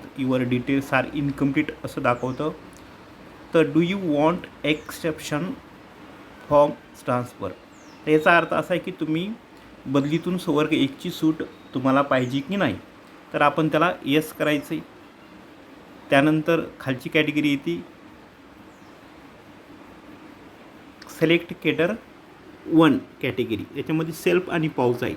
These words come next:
तुम्ही सवर्ग एकमध्ये जो फायदा आहे तो स्वतःच्या आजाराबद्दल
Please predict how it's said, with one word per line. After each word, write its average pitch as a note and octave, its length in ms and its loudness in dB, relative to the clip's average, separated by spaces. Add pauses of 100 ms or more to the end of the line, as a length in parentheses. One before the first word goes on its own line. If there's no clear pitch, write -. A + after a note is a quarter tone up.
(560)
तुम्ही F3 160 4
सवर्ग E3+ 360 2
एकमध्ये D#3+ 800 2 (400)
जो D#3+ 100 2
फायदा D3 400 0
आहे C#3 220 2
तो D#3+ 200 -2
स्वतःच्या E3 640 2
आजाराबद्दल D3 640 2